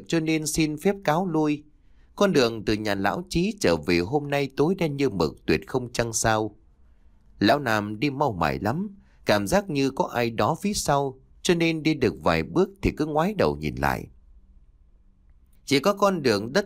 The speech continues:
tối như là hũ nút và tiếng cò kè cóc ngoé kêu râm ran. Xen lẫn vào đó là những tiếng cọt kẹt của rặng tre già ven đường. Lão Nam cứ vừa đi vừa ngó lại, bất cần thế nào lại đâm sầm vào anh bán dầu quẩy gánh lên huyện sớm.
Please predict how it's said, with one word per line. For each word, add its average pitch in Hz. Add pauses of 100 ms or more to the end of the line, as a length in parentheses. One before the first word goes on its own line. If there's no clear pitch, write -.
tối 156
như 196
là 87
hũ 98
nút 214
và 98 (120)
tiếng 196
cò 85 (100)
kè 78
cóc 196
ngoé 139
kêu 135
râm 117
ran. 104 (400)
Xen 175
lẫn 175
vào 110
đó 98
là 95
những 123
tiếng 185
cọt 87 (100)
kẹt 82
của 85
rặng 71
tre 147
già 85
ven 90
đường. 67 (840)
Lão 143
Nam 110
cứ 185
vừa 101
đi 151
vừa 104
ngó 92
lại, 85 (100)
bất 196
cần 90
thế 180
nào 90
lại 82
đâm 143
sầm 80
vào -
anh 127
bán 147
dầu 78
quẩy 65
gánh 151
lên 131
huyện 85
sớm. 151